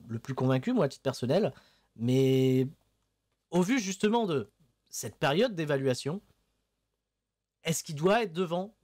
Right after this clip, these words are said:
Drew McIntyre ou derrière ? Ça, je sais pas. C'est vraiment kiff-kiff. Euh,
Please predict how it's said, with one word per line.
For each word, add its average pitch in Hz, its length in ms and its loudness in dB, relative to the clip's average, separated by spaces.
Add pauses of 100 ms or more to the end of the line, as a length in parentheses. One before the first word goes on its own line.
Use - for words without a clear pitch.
(200)
Drew - 120 -8
McIntyre 175 640 2
ou 160 60 -10
derrière ? 151 400 0
Ça, 135 100 -6
je 127 120 -2
sais 139 160 -2
pas. 135 200 -2 (300)
C'est - 160 -8
vraiment 170 180 2
kiff-kiff. - 520 -8 (420)
Euh, 131 100 -4